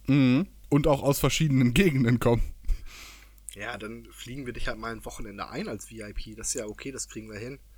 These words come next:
Speaker 2: Bringst deine bessere Hälfte einfach mit und die wird mit umsorgt und bekuschelt und bekocht.
Speaker 1: Kriegen wir bestimmt irgendwie hin.
Speaker 2: Da, da sehe ich jetzt noch nicht so richtig das Problem. Zumal ihr ja sowieso in der Ecke hier Urlaub macht, dann plant beim nächsten Mal einfach ein Wochenende mehr ein, ihr Pappnasen.
Speaker 1: <laughs>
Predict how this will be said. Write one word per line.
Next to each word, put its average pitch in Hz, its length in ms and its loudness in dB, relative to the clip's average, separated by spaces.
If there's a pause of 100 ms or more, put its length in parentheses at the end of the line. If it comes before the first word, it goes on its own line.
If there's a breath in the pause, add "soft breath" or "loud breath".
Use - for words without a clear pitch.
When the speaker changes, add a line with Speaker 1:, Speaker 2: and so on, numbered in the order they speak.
(260)
Speaker 2:
Bringst - 460 -8 (180)
deine 120 300 -4
bessere 117 340 -2
Hälfte 123 260 -2
einfach 110 300 -10
mit 120 180 -12
und 147 60 -10
die 135 140 -12
wird 139 120 -6
mit - 160 -10
umsorgt 107 440 -12
und 107 100 -12
bekuschelt 113 460 -6
und 104 100 -16
bekocht. - 420 -8 (240)
Speaker 1:
Kriegen - 220 -2
wir 110 120 2
bestimmt 104 340 -2
irgendwie 92 280 -2
hin. 90 260 -4
Speaker 2:
Da, 104 180 -12
da 110 200 -12
sehe 113 140 -4
ich 123 140 -4
jetzt - 160 -4
noch 113 80 -8
nicht 131 160 -12
so - 80 -8
richtig - 340 -6
das - 160 -8
Problem. 104 460 -10 (720)
Zumal 135 340 -2
ihr 151 60 -6
ja 156 120 2
sowieso 139 380 -4
in 123 60 -4
der 107 120 -2
Ecke 107 160 -6
hier 123 280 -2 (100)
Urlaub 117 320 -6
macht, 110 240 -10
dann 117 100 -10
plant 147 220 -8
beim 117 140 -8
nächsten 135 240 -8
Mal 139 100 -8
einfach 123 240 -8
ein 127 60 -16
Wochenende 120 340 -10
mehr 131 220 -8
ein, 107 160 -16
ihr 107 180 -14 (200)
Pappnasen. 101 560 -10 (420)
Speaker 1:
<laughs> - 60 -2